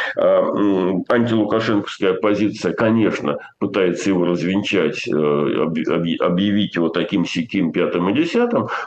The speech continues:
но сам-то Лука, э, в своей системе ценностей, который прочно сел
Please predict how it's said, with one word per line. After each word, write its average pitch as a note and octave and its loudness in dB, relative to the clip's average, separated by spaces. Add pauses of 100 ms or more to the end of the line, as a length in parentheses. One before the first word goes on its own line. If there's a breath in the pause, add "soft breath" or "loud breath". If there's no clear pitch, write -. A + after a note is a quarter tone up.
но B2+ 2
сам-то E3 2
Лука, G#2 2
э, - -2 (400)
в - -14
своей C3+ 2
системе G2+ -2
ценностей, E2 -2
который - 0
прочно A#2 0
сел F#2+ 0